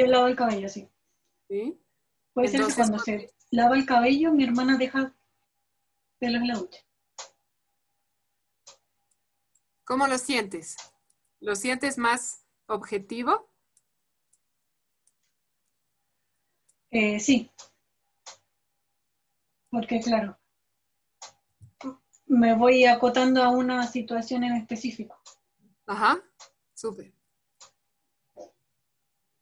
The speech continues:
Speaker 2: Paso diez. Ahora, ¿cómo te sientes? ¿No? Invito a cada uno que hagamos también los pasos, ¿no?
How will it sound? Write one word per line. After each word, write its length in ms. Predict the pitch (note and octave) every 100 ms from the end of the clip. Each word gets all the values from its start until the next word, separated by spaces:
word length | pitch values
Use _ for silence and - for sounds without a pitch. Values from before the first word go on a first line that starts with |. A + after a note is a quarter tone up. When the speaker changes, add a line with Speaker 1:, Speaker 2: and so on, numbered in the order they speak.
| _ _
Speaker 2:
Paso 320 | C4 C#4+ C#4+
diez. 560 | C#4 D4 A3+ - - - _ _ _ _ _ _ _ _ _ _ _ _ _ - - - - - _ _ _ _ -
Ahora, 340 | A3+ D4 D#4+
¿cómo 440 | D4 C#4 C#4+ - -
te 120 | C4+
sientes? 600 | B3+ B3+ F#3+ - - - _ _ _ _ _ _ _ _ _ _ _ _ _ _ _ _ _ _ _ _ _ _ _ _ -
¿No? 160 | A#3+ C#4+
Invito 440 | A3+ A3 C#4+ C#4
a 80 | C4
cada 280 | C4 C4 C4
uno 240 | C4+ D#4
que 140 | B3
hagamos 380 | G#3+ A3 A3+ A3+
también 440 | A3+ A3 A#3 A3 G#3+
los 160 | G#3
pasos, 480 | - G#3+ - - -
¿no? 220 | A3 F4+